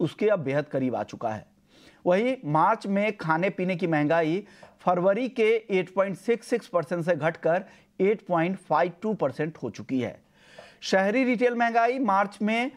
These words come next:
फ़ोर पॉइंट वन फ़ोर परसेंट और ग्रामीण रिटेल महंगाई फ़ाइव पॉइंट फ़ोर फ़ाइव परसेंट है। वहीं फरवरी महीने में इंडस्ट्रियल प्रोडक्शन में फ़ाइव पॉइंट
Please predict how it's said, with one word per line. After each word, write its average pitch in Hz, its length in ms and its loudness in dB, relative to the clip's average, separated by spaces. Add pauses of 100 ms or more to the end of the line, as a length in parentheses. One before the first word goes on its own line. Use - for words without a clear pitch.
(120)
फ़ोर 185 220 0
पॉइंट 202 260 0
वन 170 220 0
फ़ोर 208 240 0
परसेंट 226 540 -2
और 160 160 2
ग्रामीण 180 420 2
रिटेल 180 260 0
महंगाई 170 560 2 (300)
फ़ाइव 190 340 2
पॉइंट 175 360 0
फ़ोर 175 300 0
फ़ाइव 175 320 0
परसेंट 113 400 -6
है। - 140 -12 (400)
वहीं 175 220 2
फरवरी 180 420 0
महीने 185 340 0
में 196 260 0 (320)
इंडस्ट्रियल 180 600 0
प्रोडक्शन 180 500 -2
में 185 300 -2 (360)
फ़ाइव 196 280 2
पॉइंट 196 340 -2